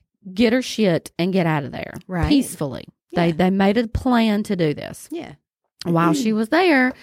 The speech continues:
Speaker 1: he started an argument. Things get heated, and he started choking her.
Speaker 2: Ooh.
Speaker 1: Thankfully, she was able to get away from him. She got the hell out of there. She later reported that she felt like she might die that day. I mean, he was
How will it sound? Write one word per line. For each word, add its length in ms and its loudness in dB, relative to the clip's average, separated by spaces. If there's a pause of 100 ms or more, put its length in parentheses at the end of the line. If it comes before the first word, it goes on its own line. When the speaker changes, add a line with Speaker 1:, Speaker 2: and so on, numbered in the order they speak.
(200)
Speaker 1:
he 180 -2
started 380 -2
an 140 -2
argument. 480 0 (360)
Things 280 0
get 180 -4
heated, 560 2
and 140 -4
he 120 -4
started 400 -2
choking 500 -2
her. 220 -12 (280)
Speaker 2:
Ooh. 340 -12 (220)
Speaker 1:
Thankfully, 500 2
she 220 -2
was 180 2
able 240 0
to 60 -2
get 160 -4
away 260 2
from 180 0
him. 180 2
She 120 -10
got 220 0
the 80 -4
hell 180 0
out 240 4
of 60 2
there. 420 2 (300)
She 260 -4
later 340 2
reported 600 0
that 160 0
she 180 -2
felt 300 -2
like 160 -2
she 240 -6
might 400 -4
die 300 2
that 260 -6
day. 340 -4
I 40 -4
mean, 120 0
he 160 2
was 400 2